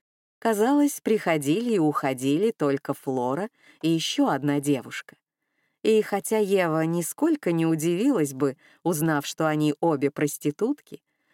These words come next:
во время их прихода и ухода их униформа говорили об обратном. Так это были гей-перепихоны? Или женщины, которые обслуживали клиентов, жили прямо там?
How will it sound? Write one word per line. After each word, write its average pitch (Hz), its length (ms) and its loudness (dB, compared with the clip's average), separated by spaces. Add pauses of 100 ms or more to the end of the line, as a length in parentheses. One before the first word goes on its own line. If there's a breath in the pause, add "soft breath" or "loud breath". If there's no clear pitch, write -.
(140)
во 170 220 2
время 156 340 2
их 143 160 -4
прихода 160 560 -2
и 139 80 2
ухода 143 640 -2 (340)
их 277 320 0
униформа 175 720 0 (260 soft breath)
говорили 160 580 2
об 196 180 0
обратном. 226 720 -4 (840)
Так 180 240 -4
это 214 360 0
были 190 420 2
гей-перепихоны? 190 1600 0 (640)
Или 226 280 2
женщины, 190 640 0
которые 180 440 0
обслуживали 160 720 0
клиентов, 175 800 -2 (320 soft breath)
жили 175 400 0
прямо 170 500 -2
там? 156 360 -6